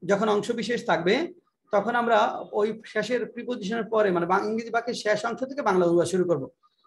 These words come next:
তাহলে সামাজিক, without social class division, মানে, সামাজিক শ্রেণী বিভাজন না করে অথবা সামাজিক শ্রেণী বিভাজন ব্যতিরেকে, আহ, for all the citizens, সকল নাগরিকের সাথে সমান ও ভালো আচরণ করাকে গণতন্ত্র বলে। আহ, rule six,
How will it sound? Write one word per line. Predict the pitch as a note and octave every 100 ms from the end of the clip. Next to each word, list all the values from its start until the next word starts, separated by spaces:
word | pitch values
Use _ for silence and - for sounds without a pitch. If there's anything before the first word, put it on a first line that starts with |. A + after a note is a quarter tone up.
| _
তাহলে | F3+
সামাজিক, | F3+ G3+ G#3+ A#3 C4
without | G#3+ A3 A3 B3+
social | B3+ G#3+ A#3
class | A3 G3+ F#3
division, | G3 F3+ D#3+
মানে, | E3+
সামাজিক | F3 G3 G#3+ G#3+ B3
শ্রেণী | - G#3+ G#3+
বিভাজন | G#3 G#3 G3+
না | F#3+ E3+
করে | E3+ C4
অথবা | C#4 C4 A#3
সামাজিক | A3+ G#3+ G#3 G3
শ্রেণী | - G3+ G3+
বিভাজন | F#3+ F#3+ F3+ F#3
ব্যতিরেকে, | E3+ D#3 G#3+ A3 B3+ D#4+ - _ _ _ _ _ _
আহ, | F#3 F3+ F3+ F#3 F#3
for | F#3+ - G#3+ A3
all | - B3
the | C4+
citizens, | C4 A3+ G#3
সকল | F3+ G3+ G3 A#3+
নাগরিকের | A3+ G3 G3+ G#3+ G#3+
সাথে | G#3+ G#3+ G#3+ B3+ D#4+ - _ _
সমান | - - G#3 A3 G#3 D#3 - - _ -
ও | F#3+
ভালো | F3+ G#3+
আচরণ | A3 G3+ A3 G#3
করাকে | G#3+ F#3+ C4 C4
গণতন্ত্র | F#3+ F3+ F#3 E3+ -
বলে। | - D3 C3+ - _ _ _ _ _ _ _ _ _ _ _ _ _ _ _ _ _ _ _ _ _ _ -
আহ, | F3 F3+
rule | G3+ A3
six, | A3+ G#3+ - - _